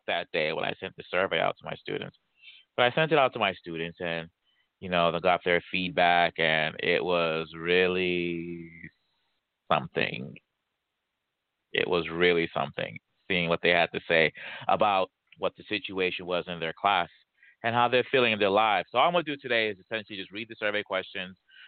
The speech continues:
read the percentages, maybe give some feedback, and that'll be our show. You know, so I don't want it to be like those reaction videos where, you know, they show, they review a video, they pause it, and they talk, like, ten minutes,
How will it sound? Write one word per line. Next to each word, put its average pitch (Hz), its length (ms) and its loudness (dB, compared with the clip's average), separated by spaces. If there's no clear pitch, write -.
read 107 200 0
the 117 60 4
percentages, 98 640 -4
maybe 95 200 -4
give 95 220 -6
some 87 220 -12
feedback, 92 400 4
and 85 100 -4
that'll 87 180 4
be 87 140 -2
our 80 160 2
show. 78 320 -4
You 85 80 -10
know, 82 260 2
so 85 80 2
I 87 60 4
don't 90 80 2
want 95 160 2
it 87 60 -18
to - 20 -12
be 92 80 -2
like 90 140 0
those 90 160 0
reaction 87 440 0
videos 85 360 -2
where, 85 240 2
you 85 100 -4
know, 85 100 -2
they 82 140 -2
show, 92 300 0
they 87 140 0
review 95 320 -2
a 90 60 2
video, 90 420 4
they 92 80 2
pause 104 340 2
it, 101 160 0
and 95 80 -2
they 92 60 0
talk, 107 240 0
like, 90 160 0
ten 107 200 -2
minutes, 101 280 0